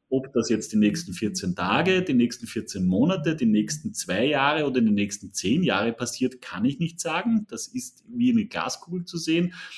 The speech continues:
Aber ganz ehrlich, wenn ich mir die Tesla-Aktie anschaue, ja, und, äh, das sozusagen repliziere, was Elon Musk noch vorhat, ja, und wenn ich mir das hochrechne, also es geht mir wirklich um Fundamentaldaten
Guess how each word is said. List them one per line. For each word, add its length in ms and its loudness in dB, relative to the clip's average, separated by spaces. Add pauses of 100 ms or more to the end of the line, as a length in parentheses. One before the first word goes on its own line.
(180)
Aber 200 -4
ganz 240 2
ehrlich, 520 2
wenn 100 0
ich 80 0
mir 240 6
die 120 -6
Tesla-Aktie 760 0
anschaue, 580 4
ja, 280 2 (120)
und, 320 2
äh, 260 4
das 240 -2
sozusagen 380 0
repliziere, 840 0
was 340 0 (300)
Elon 280 6
Musk 340 2
noch 140 0
vorhat, 640 0
ja, 160 2
und 100 2
wenn 80 6
ich 140 2
mir 80 4
das 220 0
hochrechne, 500 0
also 140 -2
es 180 -2
geht 320 0
mir 360 2
wirklich 240 -2
um 140 0
Fundamentaldaten 1120 -2